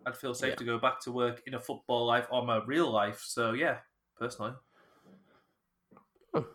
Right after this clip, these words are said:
Speaker 2: that's all right then. 'Cause I, I don't have any objections with people turning around and saying,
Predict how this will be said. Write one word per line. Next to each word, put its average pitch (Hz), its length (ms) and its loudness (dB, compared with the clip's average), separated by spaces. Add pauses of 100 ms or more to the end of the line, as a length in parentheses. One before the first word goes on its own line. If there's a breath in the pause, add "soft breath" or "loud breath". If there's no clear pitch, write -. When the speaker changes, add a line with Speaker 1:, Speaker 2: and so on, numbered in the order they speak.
Speaker 2:
that's - 260 -6
all 123 60 -6
right 175 200 0
then. - 180 -4 (380 loud breath)
'Cause 156 200 6
I, 214 280 8
I 175 180 10
don't 160 260 10
have 135 180 8
any 117 140 10
objections 110 600 6
with 98 180 0
people 107 280 2
turning 107 320 6
around 95 160 8
and 90 120 4
saying, 92 480 4